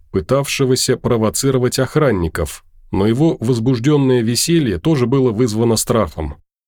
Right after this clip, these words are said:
Страх полностью владел и Дашей. Ледяной пот, волны жара и крупная дрожь, с которой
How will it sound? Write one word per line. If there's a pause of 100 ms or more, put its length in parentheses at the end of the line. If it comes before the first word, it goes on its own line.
(160)
Страх
полностью
владел
и
Дашей. (300)
Ледяной
пот,
волны
жара (120)
и
крупная
дрожь,
с
которой